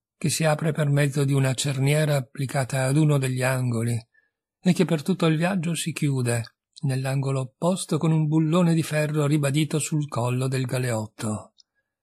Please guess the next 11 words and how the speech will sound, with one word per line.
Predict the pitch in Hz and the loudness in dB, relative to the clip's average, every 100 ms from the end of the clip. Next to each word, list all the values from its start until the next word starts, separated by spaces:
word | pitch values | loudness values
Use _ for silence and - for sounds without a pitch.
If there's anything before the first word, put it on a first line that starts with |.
| _ _ _ _ _ _ _ _ _ _ | _ _ _ _ _ _ _ _ _ _
Quando | - 131 131 123 | -6 -4 -4 -4
sono | - 123 123 | -4 -4 -4
stesi | - 170 170 143 165 | -4 0 0 0 -4
sembrano | - 147 147 147 143 139 | -2 -2 -2 -2 -2 -2
delle | 135 135 | -2 -4
grandi | 139 147 156 151 143 | -2 -2 0 -2 0
lische | 143 143 - 147 | -2 -4 -4 -2
di | 147 | -2
pesce. | 147 123 113 - 123 113 110 _ _ _ _ - | -4 -4 -4 -6 -6 -6 -8 _ _ _ _ -4
I | 160 | -2
secondini | - 143 143 139 151 143 143 117 | -2 -2 0 2 4 4 4 2